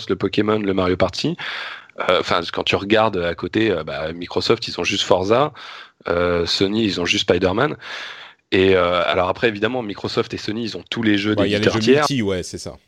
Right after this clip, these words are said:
Speaker 1: Voilà, il y a tous les jeux multi, mais Nintendo, il y a tous les jeux indés, quoi, tu vois.
Speaker 2: Mm.
Speaker 1: Donc ça, f-,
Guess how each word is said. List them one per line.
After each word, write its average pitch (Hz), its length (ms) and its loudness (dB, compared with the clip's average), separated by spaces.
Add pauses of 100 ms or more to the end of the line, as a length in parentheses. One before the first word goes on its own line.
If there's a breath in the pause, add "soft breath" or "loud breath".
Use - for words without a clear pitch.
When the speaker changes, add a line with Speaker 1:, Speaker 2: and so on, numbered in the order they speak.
(100)
Speaker 1:
Voilà, 117 280 4
il 98 80 -8
y 101 40 2
a 98 40 2
tous 120 140 -6
les 117 100 2
jeux 110 120 -2
multi, 107 300 -4
mais 120 120 -2
Nintendo, 104 460 0
il 135 60 2
y 110 40 2
a 98 40 0
tous - 140 -6
les 101 100 2
jeux 110 120 0
indés, 117 240 2
quoi, - 140 -8
tu - 120 -6
vois. 95 100 0 (300 loud breath)
Speaker 2:
Mm. 92 60 -10
Speaker 1:
Donc 87 200 -8
ça, 101 240 4
f-, - 240 -12